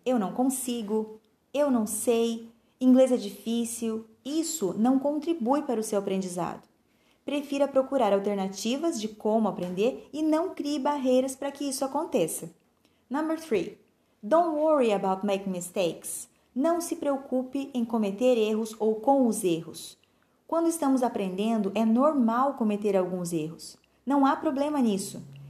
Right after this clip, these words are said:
Cada erro que você corrige e cada dificuldade que você supera é uma conquista para o seu aprendizado. Number four,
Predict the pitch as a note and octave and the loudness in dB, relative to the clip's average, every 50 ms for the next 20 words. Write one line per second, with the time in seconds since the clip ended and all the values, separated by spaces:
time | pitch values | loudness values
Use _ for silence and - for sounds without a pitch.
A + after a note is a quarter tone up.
0 | - - - A3+ G3 G3 F#3 F#3+ G3 A3 C4 C#4+ - D4 D#4 C#4+ C#4+ D#4 - D#4 | -12 -2 0 2 4 4 4 4 4 4 4 2 0 -2 -4 -4 -4 -4 -4 -6
1 | D4+ - D#4 D#4+ C#4+ C4 A3 F3+ E3+ D#3+ E3 D#3 - - - G3 G3 A3+ G3+ F3+ | -4 -2 -2 -2 0 0 -2 -2 -2 -4 -6 -12 -14 -14 -16 -8 -2 -2 -2 0
2 | F3+ F3 E3+ F3+ C#4 D4+ - E4 E4 F4 E4+ D#4 C4 A3 G3+ G3 G3 G3 - - | -2 -4 -2 -2 -2 0 0 -2 0 0 0 2 2 2 2 0 0 -4 -6 -8
3 | G3+ F3 F#3 F#3+ - B3+ B3+ - C#4+ - - A3+ G#3 G3+ G#3+ A#3+ B3 - - - | -4 -4 -4 -4 -4 -4 -4 -4 -6 -6 -4 -2 0 0 0 0 -2 -4 -12 -20
4 | _ _ C#4+ C#4+ C#4 D4 D4 D4 E4 E4 D#4 - B3 B3 A#3+ - C#4+ C#4 C#4+ C#4+ | _ _ -2 0 0 0 0 0 -2 -2 -2 -2 -4 -4 -2 -4 -4 -2 -2 -2
5 | D4+ - - G#3+ G#3 G3+ A3+ A#3+ B3 D4+ - - A#3 F3 D3+ - - - _ _ | -2 -2 0 0 0 0 0 -2 -2 -2 -2 -2 0 0 -2 -6 -10 -16 _ _
6 | _ _ _ _ _ _ _ _ _ _ _ _ _ _ _ _ B3 D4 D#4+ D#4+ | _ _ _ _ _ _ _ _ _ _ _ _ _ _ _ _ -4 -2 0 0
7 | E4 D#4 E4 - G3 F3+ E3 - - | -2 -2 -2 0 2 2 2 0 -2